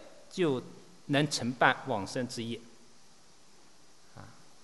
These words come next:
古来的净宗祖师大德为我们做了种种的发愿文。啊，其中从事理的完备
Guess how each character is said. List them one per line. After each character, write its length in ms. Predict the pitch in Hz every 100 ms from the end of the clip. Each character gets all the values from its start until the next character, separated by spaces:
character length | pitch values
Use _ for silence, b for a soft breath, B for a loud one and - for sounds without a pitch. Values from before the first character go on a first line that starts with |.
| - - - - - - - - - - - - - B B B B B - - - - - - - -
古 260 | 226 202 202
来 220 | 214 262
的 420 | 247 202 - - - - - -
净 300 | - 214 165
宗 340 | 180 185 190 185
祖 180 | 123
师 180 | 107 156
大 220 | 151 147
德 260 | 110 90 95 - - 180
为 160 | 170
我 180 | 127 104
们 220 | 110 123
做 240 | - 156 147
了 180 | 127 113
种 440 | - 123 143 175
种 240 | - 107 98
的 160 | 110
发 240 | - 117 110
愿 180 | 107 82
文。 120 | 78 76 - - - - - - b b b b b b - - - -
啊， 320 | 107 101 - - -
其 200 | - 196
中 400 | 208 208 202 208 - - - - -
从 420 | 165 160 180 190
事 540 | - - 277 226 170
理 320 | 139 113 104
的 480 | 117 175 - - - - - -
完 380 | 131 127 131 175
备 320 | - 240